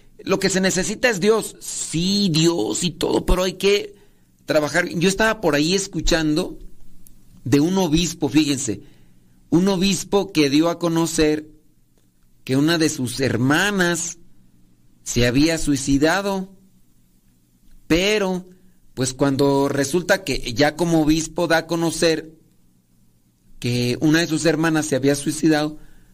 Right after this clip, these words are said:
pues resulta que ya de sus hermanos eran tres los que se han suicidado. Cuando escuchas eso dices, "¿Pero cómo? O sea, ¿por qué?".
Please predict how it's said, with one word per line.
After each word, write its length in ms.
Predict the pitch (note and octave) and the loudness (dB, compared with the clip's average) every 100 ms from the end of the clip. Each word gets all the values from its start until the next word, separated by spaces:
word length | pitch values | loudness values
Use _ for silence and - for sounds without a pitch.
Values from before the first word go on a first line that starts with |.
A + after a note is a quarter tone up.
| - - - | -20 -20 -14
pues 400 | - D3 D3+ C#3 | 0 2 2 0
resulta 1160 | C#3 D#3 D#3 D3+ - G3+ A#3 B3 B3 - C#4 - - - - _ - _ _ _ _ _ _ _ - | 0 2 2 0 -2 0 2 2 0 0 -2 -2 -12 -20 -20 _ -20 _ _ _ _ _ _ _ -2
que 160 | C#3+ | 0
ya 400 | C3+ F3+ G3+ - _ _ | 2 0 -2 -8 _ _
de 260 | C3+ C3+ D3 | -4 0 2
sus 240 | C#3+ C3+ | 0 0
hermanos 680 | C#3+ C#3+ G3 A#3 C4 B3+ - - - - - _ - | 0 2 0 0 -2 -6 -10 -18 -20 -20 -20 _ -6
eran 420 | - E3 E3+ D#3 | 0 0 0 -2
tres 360 | D#3 F3+ F#3+ D#3 | 0 0 0 0
los 220 | D#3+ D3 | -2 -2
que 140 | - C3+ | -4 -2
se 220 | - D3 | 0 0
han 140 | D#3 | 0
suicidado. 720 | D3+ C#3+ - A#2 G#2 F#2+ G2 - - - - - - - - - - - - - - - - - | -2 -4 -2 -2 0 -2 -6 -12 -20 -20 -20 -20 -20 -20 -20 -20 -20 -20 -20 -20 -20 -20 -20 -6
Cuando 300 | - C3 C3 | 0 2 2
escuchas 500 | C#3 - - - G#3+ | 0 -2 0 0 2
eso 200 | G3 - | 0 0
dices, 420 | D#3+ D3 C3 - - - - - - | 2 2 0 -6 -14 -20 -20 -20 -8
"¿Pero 340 | - A2 G#2+ - | 0 0 0 0
cómo? 640 | D#3+ F3+ C4 D4+ - - - - - _ - - - | 0 2 2 0 0 -6 -14 -20 -20 _ -20 -20 -12
O 140 | - B2+ | -6 -2
sea, 320 | C#3+ A#2 - | 0 -2 0
¿por 380 | D#3+ C#3 A#2 - | 0 0 -2 -2
qué?". 540 | F#3 G#3+ B3+ C#4 D4 | 0 2 0 -2 -4